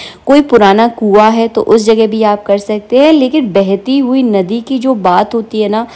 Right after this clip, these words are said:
वो अलग ही होती है। तो बस आपको नदी के किनारे जाकर दीपदान करना है। और इस चीज़ का मैंने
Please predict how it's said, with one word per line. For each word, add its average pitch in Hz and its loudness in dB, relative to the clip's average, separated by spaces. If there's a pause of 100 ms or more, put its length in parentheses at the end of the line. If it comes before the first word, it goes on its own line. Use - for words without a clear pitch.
(640)
वो 247 4
अलग 208 4
ही 208 -2
होती 170 -2
है। - -6 (340)
तो 226 0
बस 269 0
आपको 208 0
नदी 214 4
के 269 0
किनारे 202 0
जाकर 196 0
दीपदान 185 -2
करना 190 0
है। 208 -2
और 196 2
इस 185 2
चीज़ 294 0
का 285 4
मैंने 233 2